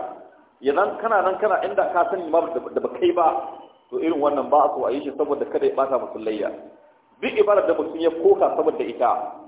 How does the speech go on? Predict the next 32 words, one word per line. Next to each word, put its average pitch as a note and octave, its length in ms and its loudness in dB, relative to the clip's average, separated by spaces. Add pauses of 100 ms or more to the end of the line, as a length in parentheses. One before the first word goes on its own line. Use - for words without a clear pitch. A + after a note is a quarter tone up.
(420)
to A#2+ 80 -6
lalata D3+ 360 2
ta D3+ 120 4
rage, D#3+ 160 2
imma D3 220 0
ba C3 120 2
a - 60 0
rasa - 120 -4
ladar A#2+ 200 0
gaba G2 200 0
ɗaya F#2+ 140 -6
ba. F2+ 100 -10 (840)
Duk A3 100 0
ibadar F#3 260 4
ka E3+ 160 -2
ce, D3 60 -4
"Wala E3+ 280 4
inda C#3+ 220 0
ka C#3 140 -4
sani D3+ 140 -2
da B2 100 0
ba A2+ 80 -2
kai A#2+ 140 -2
ba," A#2+ 80 -2
to A#2+ 140 -4
ai C#3 140 2
mugun C3+ 300 -2
abu. - 140 -8 (760)
Allah D3 260 2
kai C#3+ 80 0
muna C#3+ 160 0
kariya. - 320 -6